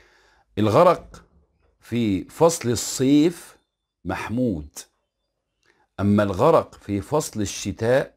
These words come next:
مذموم، وأنا لا علاقة لي بالحقيقة، يعني أنت فصل الصيف وقت ما شفت الرؤية ولا فصل الشت-، الشتاء، ده مش موضوعي، إنما اللي شفته في المنام،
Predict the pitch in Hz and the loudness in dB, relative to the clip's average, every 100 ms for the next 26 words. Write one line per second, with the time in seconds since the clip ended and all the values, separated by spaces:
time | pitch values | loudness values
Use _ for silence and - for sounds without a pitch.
0 | - 92 95 87 107 113 78 - _ _ | -8 -4 -4 0 0 0 -2 -6 _ _
1 | _ _ - - 113 117 156 110 117 147 | _ _ -14 -6 -2 2 2 2 0 -2
2 | 147 127 113 131 123 101 92 101 - 110 | -2 -4 -2 0 0 0 -6 -10 -6 -6
3 | - 78 - 85 80 78 90 92 127 - | -6 -16 -10 -8 -6 -8 -8 -8 -8 -4
4 | 101 - - 123 - 98 - 90 82 113 | -6 -4 0 0 0 -4 -2 -4 -6 -6
5 | 101 95 95 110 98 85 - 113 - 92 | -4 -2 0 0 0 -4 -8 -10 -8 -8
6 | - 92 - - - - 113 - _ _ | -8 -12 -14 -10 -8 -2 -2 -2 _ _
7 | - 95 127 127 110 101 92 110 69 - | -8 -2 -2 -2 -2 0 0 -2 -4 -12
8 | _ _ _ _ _ _ _ _ - 101 | _ _ _ _ _ _ _ _ -4 2
9 | 123 123 110 98 170 175 - 113 104 92 | 4 4 2 2 0 0 -4 -4 -2 -2
10 | 90 92 92 73 67 | -2 -2 -2 -6 -12